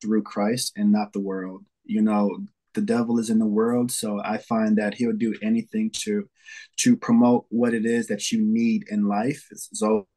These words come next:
I was just talking to two gentlemen earlier. It's funny you said this, but, you know, if, if you're a millionaire and you keep getting millions and you're away from Christ, and you're gonna keep getting millions. And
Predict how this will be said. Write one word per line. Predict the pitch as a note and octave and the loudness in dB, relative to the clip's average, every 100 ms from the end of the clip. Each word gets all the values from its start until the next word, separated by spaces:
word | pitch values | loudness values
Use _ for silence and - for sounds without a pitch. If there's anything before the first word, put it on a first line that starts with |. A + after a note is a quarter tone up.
| _ - G#2+ - - | _ -8 -8 -10 -4
I | A2 | 2
was | B2 | 2
just | A#2 - | 2 -2
talking | B2+ B2 - | -2 -4 -6
to | |
two | - A#2+ | -4 -4
gentlemen | A2+ A2+ A2 G#2 | -2 0 0 -2
earlier. | A2 A2+ G#2+ | -2 -2 -2
It's | G#2 | -4
funny | - A2 G#2 | -6 -2 0
you | |
said | G#2 - A2 | 0 -2 -4
this, | G#2 G2+ | -4 -6
but, | - G#2 G#2 - - _ - | -4 -4 -6 -16 -20 _ -2
you | A#2+ | 2
know, | A#2 A2+ G#2+ | 4 2 2
if, | A#2 - - | 0 -2 -6
if | A2 | -2
you're | A#2+ E3+ | 2 4
a | |
millionaire | D3+ A2+ A#2 B2+ C3 C3 | 4 4 4 2 2 2
and | B2+ A2+ | 0 0
you | B2 | -2
keep | - B2 | -2 -4
getting | B2 A#2 A2 | -2 0 0
millions | A2+ A#2+ B2 A#2 | 0 2 2 0
and | A2 | -2
you're | A2+ | -2
away | A2 A2 | -2 -2
from | A2+ A2+ G#2+ | -4 -6 -8
Christ, | G#2+ G#2+ C3 B2 | -4 -4 -4 -6
and | B2 | -10
you're | |
gonna | C#3 A2+ | -10 -10
keep | - B2+ | -8 -8
getting | - G#2+ | -6 -8
millions. | G#2 G#2 G#2+ G2 F#2+ - | -6 -8 -8 -10 -12 -14
And | G2 | -14